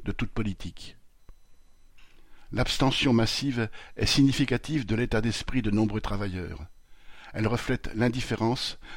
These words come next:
voire le dégoût des milieux les plus exploités et les plus pauvres à l'égard des élections et de la vie politicienne. Ce rejet est légitime,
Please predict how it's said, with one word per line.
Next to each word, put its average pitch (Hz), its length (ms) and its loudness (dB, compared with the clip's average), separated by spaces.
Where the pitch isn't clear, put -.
voire 120 320 2
le 110 100 2
dégoût 127 360 2
des 110 140 4
milieux 120 320 4
les 113 100 2
plus 104 220 -2
exploités 120 640 -2
et 104 60 0
les 104 100 0
plus 107 140 -4
pauvres 117 440 -2
à 110 80 0
l'égard 117 320 2
des 104 160 2
élections 110 500 0
et 113 60 0
de 110 100 0
la 110 120 2
vie 104 160 0
politicienne. 87 800 -4
Ce - 180 2
rejet 127 380 4
est 110 100 2
légitime, 107 680 0